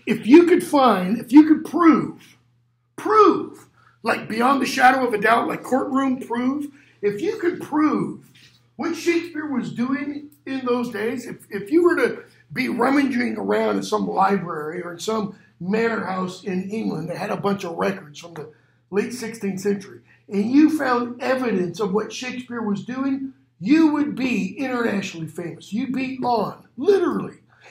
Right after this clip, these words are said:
every major evening newscast, because nobody knows for sure. There's all kinds of theories.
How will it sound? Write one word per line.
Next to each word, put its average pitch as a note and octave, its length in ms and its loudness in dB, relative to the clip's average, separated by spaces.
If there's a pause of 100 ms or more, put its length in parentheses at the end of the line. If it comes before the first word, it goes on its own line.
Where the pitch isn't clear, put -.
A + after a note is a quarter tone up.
(180)
every C#4+ 480 0
major A#3 720 -2
evening F#3+ 560 -6
newscast, - 680 -16 (760)
because D3 300 -12
nobody F#3 760 -6 (220)
knows D3 520 -6 (100)
for C#3+ 180 -18
sure. - 440 -18 (340)
There's - 220 -20
all G#3 220 -2
kinds G3+ 280 -6
of - 120 -14
theories. - 560 -14